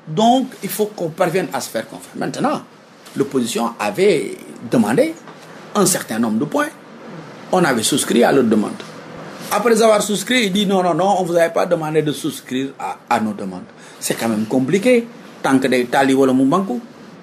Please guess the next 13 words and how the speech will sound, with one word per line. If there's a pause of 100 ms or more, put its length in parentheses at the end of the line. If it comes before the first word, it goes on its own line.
(220)
C'est-à-dire,
si,
si
aujourd'hui
on
en
est
arrivé
là, (560)
c'est
simplement (140)
parce
que